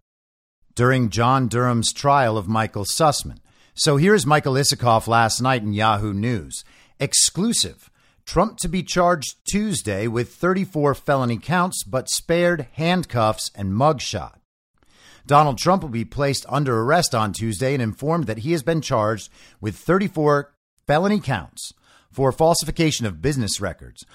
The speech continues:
according to a source who has been briefed on the procedures for the arraignment of the former president. A New York City police arrest report summarizing the charges against Trump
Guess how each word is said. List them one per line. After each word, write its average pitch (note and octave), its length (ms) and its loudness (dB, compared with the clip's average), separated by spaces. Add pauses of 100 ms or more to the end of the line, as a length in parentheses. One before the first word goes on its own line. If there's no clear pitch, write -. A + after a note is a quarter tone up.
(180)
according F3 360 2
to F#3 140 0
a E3 60 2
source D#3+ 400 0
who C#3 80 -2
has A#2+ 120 -2
been A#2+ 200 -2
briefed C#3+ 380 -4
on D#3 140 2
the D3 60 -2
procedures B2 640 -4
for D#3 240 -2
the F3 160 -2
arraignment D#3 540 -2
of A2+ 180 -6
the A#2 80 -6
former A2 300 -4
president. G2 480 -4 (600)
A A#2+ 60 -2
New C3 120 2
York C#3 300 2
City D3 280 -4
police C3 480 -4 (180)
arrest A2 440 0
report C#3 480 -4
summarizing A#2 640 2
the G2+ 60 -4
charges A#2 440 -2
against G2+ 380 -6
Trump D3+ 320 -2